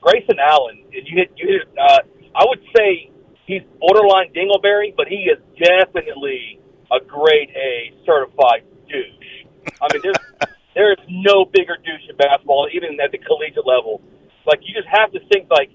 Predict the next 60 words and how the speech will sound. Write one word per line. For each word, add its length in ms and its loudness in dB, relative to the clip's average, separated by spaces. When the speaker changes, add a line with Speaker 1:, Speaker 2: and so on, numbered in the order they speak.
Speaker 1:
he 260 -10
probably 280 2
went 160 0
to 80 2
an 100 2
all-girls 600 2
school 320 2
where 140 -4
they 80 -20
teach 160 -14
him 100 -8
how 80 2
to 80 -6
pee 200 -20
sitting 360 -20
down. 420 -4
He's 120 -14
a 60 -8
trust 420 -2
fund 180 2
kid, 180 0
I 80 2
think. 400 -2
Like, 140 -2
his 160 -8
dad 260 4
called 220 2
in 60 -6
a 40 -20
favor 220 -4
to 80 -12
Coach 200 -6
K 140 -6
to 80 -14
get 140 -12
him 80 -4
on 180 0
the 80 -20
team. 340 -12
I've 260 -2
never 300 0
liked 300 -6
that 200 -10
dude. 180 -18
I 60 6
don't 120 0
like 220 0
Duke 220 -2
for 80 -20
that 180 -8
matter. 320 -4
So 80 0
it's 140 -16
Speaker 2:
But 160 0
what? 220 0
But 180 0
you 80 2
know 140 6
what? 200 2
That, 220 0